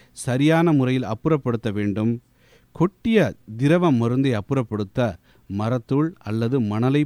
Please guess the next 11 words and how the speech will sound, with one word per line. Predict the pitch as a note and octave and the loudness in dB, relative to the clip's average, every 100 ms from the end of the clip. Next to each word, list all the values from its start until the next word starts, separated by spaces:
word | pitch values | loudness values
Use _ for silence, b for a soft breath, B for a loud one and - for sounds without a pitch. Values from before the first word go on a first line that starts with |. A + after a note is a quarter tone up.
| - | -2
பயன்படுத்தி | A#2+ B2 C3 A#2 A2 - C#3 - _ | -2 0 2 0 0 2 2 2 _
பின் | D#3+ G3+ D#3 | 2 4 2
சுண்ணாம்பு | - C#3 F3 G3 F3+ D#3 | 0 2 4 4 2 -2
கரைசலை | B2 A#2 A#2 G#2+ | -2 -2 -2 -4
சேர்த்து | - A#2+ B2+ - D3+ | 0 0 0 0 0
நச்சு | A2 B2 - G3 | 2 -2 -2 2
முறிவு | C3 C3+ C3 | 4 4 0
செய்து | A#2 A2 A#2 G3 b b b - | -2 0 0 0 b b b -4
புதைத்து | C3+ D#3 D#3+ B2+ | 2 2 2 0
விட | G#2+ G2 | 0 -2
வேண்டும். | F#2 F2 F2+ | -4 -6 -10